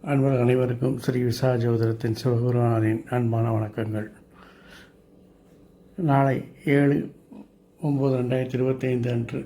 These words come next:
நிகழும் முழு சந்திர கிரகணம் இந்தியா உட்பட பல நாடுகளில் தெரியும். இந்த கிரகணம் பித்ருபட்ச காலத்தில் வருவதால்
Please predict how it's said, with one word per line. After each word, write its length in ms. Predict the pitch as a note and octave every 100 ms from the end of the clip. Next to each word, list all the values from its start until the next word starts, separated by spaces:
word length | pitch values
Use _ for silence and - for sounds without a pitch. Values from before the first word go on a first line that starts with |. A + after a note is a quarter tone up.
| -
நிகழும் 420 | B2+ B2 B2 B2+ - - - - - _ -
முழு 180 | C#3 C#3+
சந்திர 360 | C#3 C3 B2 B2
கிரகணம் 480 | A#2+ A#2 A2+ A#2 A#2 - C#3
இந்தியா 260 | B2+ C3+ C3+
உட்பட 300 | A#2 - B2 B2
பல 220 | A#2+ B2+ C#3
நாடுகளில் 500 | B2+ B2+ B2+ B2 B2
தெரியும். 320 | A#2 G#2+ A2+ - - - - - - C#3+
இந்த 120 | B2+ A#2+
கிரகணம் 400 | C3 C3 B2+ D3+ - -
பித்ருபட்ச 600 | C#3 - D#3 C3+ - D3
காலத்தில் 520 | - C3+ C3 B2+ C3 - - _
வருவதால் 560 | - C#3 B2+ B2 C3+ -